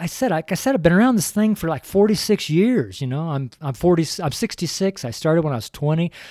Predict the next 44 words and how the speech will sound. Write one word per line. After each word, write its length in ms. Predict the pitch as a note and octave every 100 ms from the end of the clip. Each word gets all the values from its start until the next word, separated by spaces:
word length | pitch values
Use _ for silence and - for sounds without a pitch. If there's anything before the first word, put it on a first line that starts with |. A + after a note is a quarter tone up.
| -
That's, 220 | E3 D3
like, 120 | B2+
forty-six 580 | - C3+ D3 D3+ F3+ -
years. 380 | F#3+ A#3+ D#3 A2+
I 60 | C3
mean, 180 | C#3+ D3
that's 240 | F3 -
a 40 |
long 460 | A#2+ D3 F#3 G3 G#3
time, 440 | F3+ F#3+ G3+ B2
and, 160 | A#2 A2+ - - - _
and 280 | D#3 D3 D3 _ _ _ -
I, 120 | - -
I've 200 | D#3 D#3
always 280 | F#3+ B3+ B3
been 160 | F#3 E3
walking 360 | F3+ G#3+ G3
with 100 | F#3+
the 80 | F#3
Lord. 300 | E3 A#3+ F3+
I've 140 | F3
never 240 | G3+ A3 G3+
turned 300 | - G3 G3+
my 120 | F3+
back 440 | C#3 D#3 F#3+ G#3+
or 200 | C3+ B2+ A#2+ - _ C3
gone 260 | D3 F#3+
a 40 | F3+
different 360 | F#3 - F3
way 360 | D#3+ F3+ G#3 G#3
or 160 | B2+ A2
quit 360 | - - G#3
him 240 | A3 A3 D#3
or, 200 | A#2+ - - -
or 140 | C#3 C3
said, 360 | - E3 C#3 - _ A#3 F#3 _ G3
you 100 | D3+
know, 220 | C3+ D3 _ _ _ _ _ -
I, 100 | -
I've, 140 | F3 F3+ -
I've 120 | E3
just 200 | A3 -
never 200 | F#3+ G3+
stopped. 560 | - G#3+ G#3+ G#2+ -